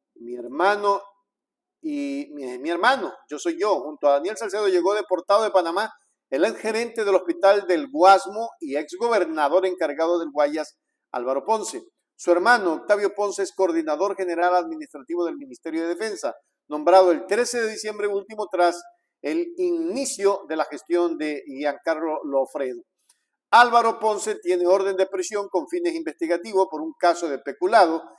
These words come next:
y fue llamado a juicio por delincuencia organizada en el caso Actemra,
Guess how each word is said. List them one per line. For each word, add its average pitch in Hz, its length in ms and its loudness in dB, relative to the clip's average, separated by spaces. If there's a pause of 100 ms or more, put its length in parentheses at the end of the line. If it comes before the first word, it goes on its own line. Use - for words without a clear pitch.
(260)
y 135 80 -12
fue 170 180 0
llamado 170 420 2
a 151 60 4
juicio 190 460 -4
por 151 180 -8
delincuencia 143 540 -8
organizada 139 540 0
en 127 100 -10
el 113 100 -14
caso 139 480 -2 (300)
Actemra, 135 880 -2